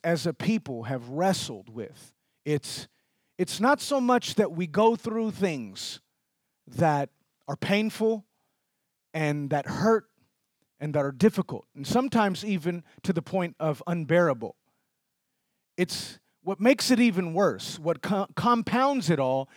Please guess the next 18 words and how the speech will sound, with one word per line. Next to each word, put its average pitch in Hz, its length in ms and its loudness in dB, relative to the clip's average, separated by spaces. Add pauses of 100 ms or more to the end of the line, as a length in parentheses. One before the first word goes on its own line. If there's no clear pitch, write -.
(140)
is 165 420 2 (260)
when 175 220 -2
you 170 100 -4
can't 196 320 2
put 185 160 2
any 151 200 0
meaning 135 400 -4
to 101 180 -12
it. - 100 -18 (1200)
When 185 180 0
there's 175 280 2
no, 170 300 2
as 151 200 -2
they 156 160 4
say, 131 380 0 (180)
rhyme 180 540 0 (100)
or 143 160 -6
reason. 123 560 -4